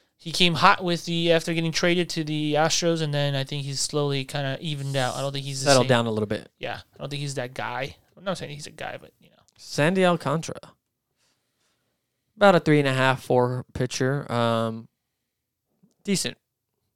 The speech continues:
Speaker 2: I don't know if he's a stud, but decent. Right, Matty?
Speaker 1: Sandy Alcantara? Yeah, he's, I think he's a good pitcher. He's solid. I don't think it's anything more. A J Pollock's ranked pretty high.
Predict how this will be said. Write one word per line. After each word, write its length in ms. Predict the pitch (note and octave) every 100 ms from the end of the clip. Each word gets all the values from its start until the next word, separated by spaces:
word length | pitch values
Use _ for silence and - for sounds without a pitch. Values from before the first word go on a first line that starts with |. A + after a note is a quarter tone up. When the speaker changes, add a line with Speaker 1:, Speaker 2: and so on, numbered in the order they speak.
| _ -
Speaker 2:
I 60 |
don't 80 | C#3+
know 60 | D3
if 60 |
he's 120 | D3 C#3
a 120 | C3+
stud, 520 | B2+ - D#3+ C#3 A#2+ - _ _ _
but 180 | - B2+
decent. 320 | C3+ B2 - -
Right, 160 | A#2 C3
Matty? 240 | C#3+ D#3 _ _ _ _ _
Speaker 1:
Sandy 280 | - G#3 G#3
Alcantara? 400 | - A3+ B3 C#4+
Yeah, 200 | D#4 C#4
he's, 140 | D4
I 60 | C4
think 140 | C4+ B3
he's 120 | G#3
a 40 |
good 160 | E3+ D3+
pitcher. 280 | C#3 - C#3+
He's 180 | F3 F3+
solid. 480 | - - C3 B2 C3
I 60 |
don't 140 | C#3 C3+
think 160 | C3 C3
it's 140 | C3
anything 320 | C3 B2+ C3
more. 300 | B2+ B2 B2+ _ _ _ _ _ _ _ _ _ -
A 80 |
J 80 | F3
Pollock's 340 | F#3 D3+ C3 -
ranked 160 | C#3
pretty 140 | - C3
high. 320 | C3 C3